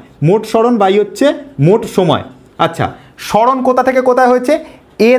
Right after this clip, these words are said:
থেকে বি বিন্দুতে হয়েছে। এবার এ থেকে বিতে গেছে, লোকে ভাবছে যে এই পথে গেছে, এই পথে গেছে, এই, এই পথে গেছে। আরে ভাই, এটা তো সরণ। সরণ হলে কি করতে হয়?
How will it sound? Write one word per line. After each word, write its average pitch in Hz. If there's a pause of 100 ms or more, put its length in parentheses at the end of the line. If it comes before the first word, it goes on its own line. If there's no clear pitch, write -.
থেকে 262 (220)
বি 135
বিন্দুতে 226
হয়েছে। 107 (400)
এবার 226
এ 233
থেকে 262
বিতে 247
গেছে, 254
লোকে 226
ভাবছে 226
যে 247
এই 220
পথে 202
গেছে, 180 (160)
এই 214
পথে 214
গেছে, 180 (280)
এই, 208
এই 214
পথে 220
গেছে। 196 (240)
আরে 170
ভাই, 160 (220)
এটা 160
তো 208
সরণ। 214 (260)
সরণ 214
হলে 247
কি 247
করতে 240
হয়? 147